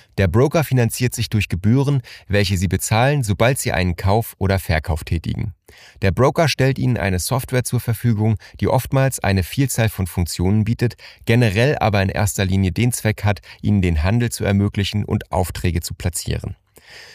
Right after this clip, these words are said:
Die Börsen selbst stellen Ihnen ein gigantisches Spektrum an Produkten zur Verfügung,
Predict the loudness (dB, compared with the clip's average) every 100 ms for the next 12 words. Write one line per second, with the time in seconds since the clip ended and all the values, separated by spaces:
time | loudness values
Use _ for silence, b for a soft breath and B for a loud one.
0 | B -2 2 4 4 4 4 2 2 -6
1 | -8 0 2 2 2 0 0 0 2 0
2 | 2 2 2 -2 -4 -4 -2 -2 0 0
3 | 0 -2 -2 -2 -4 0 0 0 -4 -2
4 | -2 2 0